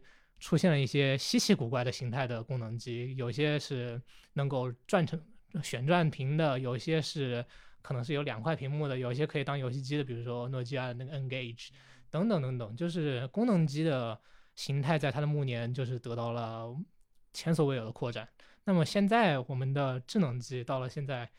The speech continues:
又开始出现这些新，新的形态，也可能是预示着要有一些新的设备出现了，那也是有可能的。就是未来是什么样子的，我不太确定，但是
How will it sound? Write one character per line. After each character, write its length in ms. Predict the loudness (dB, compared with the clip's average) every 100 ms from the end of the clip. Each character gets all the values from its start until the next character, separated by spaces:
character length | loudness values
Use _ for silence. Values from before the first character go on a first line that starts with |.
| -20 -2
又 100 | 2
开 120 | 4 2
始 80 |
出 160 | 0 0
现 160 | 2 2
这 80 |
些 80 | 2
新， 300 | 0 0 0
新 180 | 0 2
的 60 | 2
形 160 | 0
态， 260 | -4 -6 -10 -6
也 160 | 0 0
可 160 | 2
能 180 | -2 -2
是 320 | -2 -2 -2 -4 -12 -10 0
预 120 | 0
示 160 | 0 -2
着 260 | -4 -6 -8 -2
要 160 | -2
有 100 | -2
一 40 | -4
些 120 | -8
新 200 | -6 -6
的 80 | -2
设 180 | -2
备 80 | -2
出 180 | -2 -2
现 220 | 0 0
了， 160 | 0 -4
那 100 | -2
也 80 | -2
是 100 | -2
有 120 | -4 -4
可 140 | -8
能 180 | -12 -14
的。 100 | -18 _ _ -12 -8
就 80 |
是 340 | -6 -4 -4 -6 _ -20 -2
未 200 | 2 4
来 180 | 2 0
是 140 | 0
什 120 | -2
么 80 | -2
样 200 | -2 -2
子 100 | -4
的， 240 | -6 -8 -8
我 240 | -8 -8
不 80 | -6
太 160 | -6
确 160 | -4 -4
定， 240 | -2 -2
但 160 | -2 -2
是 320 | -4 -6 -6